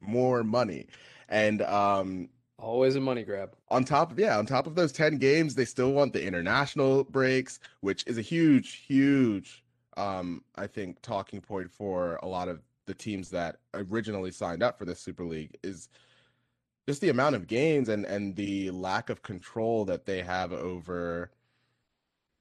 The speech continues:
Speaker 1: the amount of international breaks and just extra mileage that is put on their players throughout the season, it, it's what made, I think, that last week, why we said it was so seismic, because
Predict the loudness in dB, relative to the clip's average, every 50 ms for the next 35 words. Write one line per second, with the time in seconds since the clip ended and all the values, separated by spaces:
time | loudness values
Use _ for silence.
0 | -12 -6 -2 -2 0 0 -2 -2 -2 -2 -2 -2 -2 -4 -6 -8 -8 -12 -18 _
1 | _ _ _ _ _ _ _ _ _ _ _ _ _ _ _ _ -10 -6 -4 -2
2 | 0 0 0 0 -2 -4 -6 -4 -4 -6 -6 -10 _ -8 -6 -6 -6 -6 -8 -10
3 | -14 -18 -16 -10 -6 -6 -4 -4 -6 -8 -10 -14 -16 -14 -8 -4 -4 -4 -4 -6
4 | -6 -6 -4 -4 -2 -2 -2 0 0 -2 -2 -4 -4 -4 -4 -6 -8 -6 -4 -2
5 | 0 0 0 -2 -4 -8 -6 -4 -2 0 0 0 -2 -4 -6 _ _ -8 -6 -2
6 | -2 0 2 2 2 2 2 0 -4 -8 -8 -8 -8 -8 -8 -8 -8 -10 -12 -12
7 | -14 -16 -18 _ _ _ _ _ _ _ _ _ _ _ _ _ _ _ _ _
8 | _ -20 -20 -10 _ 0 2 4 4 4 4 4 4 4 2 2 0 2 4 4
9 | 4 2 0 0 2 2 2 0 0 -4 -6 -2 -2 -2 -2 -2 -4 -4 -2 -2
10 | 0 -2 -2 -4 -8 -10 -6 -4 -2 0 0 -2 -2 -6 _ -20 -20 _ _ _
11 | _ _ _ _ _ _ _ _ _ _ _ _ _ _ _ _ -4 -2 2 2
12 | 2 2 2 0 0 0 0 0 0 -4 -4 -2 0 0 0 -2 -2 2 4 6
13 | 6 6 4 2 -2 -6 -6 -8 -10 -12 -12 -8 -6 -4 -4 -2 -2 -2 -4 -6
14 | -8 -12 -16 -20